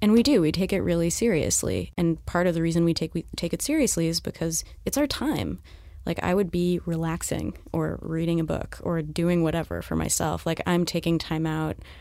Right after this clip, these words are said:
on a Friday night or a Sunday afternoon to edit your piece because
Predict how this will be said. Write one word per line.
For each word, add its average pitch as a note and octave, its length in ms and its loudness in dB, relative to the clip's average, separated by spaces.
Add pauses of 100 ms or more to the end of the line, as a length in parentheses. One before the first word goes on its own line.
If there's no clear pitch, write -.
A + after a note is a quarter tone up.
(300)
on E3 140 4
a D3+ 40 2
Friday D#3 640 0
night C#3 420 0
or E3 100 -2
a D#3 80 -2
Sunday D3+ 460 2
afternoon D#3 800 0 (460)
to E3 340 2
edit D#3+ 420 0 (120)
your D#3+ 380 2
piece - 680 -2 (840)
because E3+ 500 2